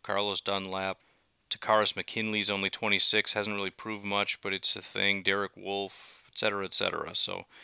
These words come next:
uh, Ryan Kerrigan is out there. So, not the, the biggest news in the world,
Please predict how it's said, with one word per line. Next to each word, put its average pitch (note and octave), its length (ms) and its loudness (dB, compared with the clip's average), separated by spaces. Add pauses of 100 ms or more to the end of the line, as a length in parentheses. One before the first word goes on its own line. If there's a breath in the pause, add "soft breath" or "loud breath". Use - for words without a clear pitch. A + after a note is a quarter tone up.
(280 loud breath)
uh, F#2 140 -2
Ryan G2+ 340 4
Kerrigan G#2 520 -2
is - 120 -14
out - 200 -8
there. D#2+ 240 -14 (420 soft breath)
So, G2+ 260 2 (340)
not D#3+ 360 6
the, B2 360 6
the A2+ 80 -8
biggest C3 440 6
news D3 240 0
in D3+ 60 -2
the C#3+ 60 0
world, D3+ 360 -2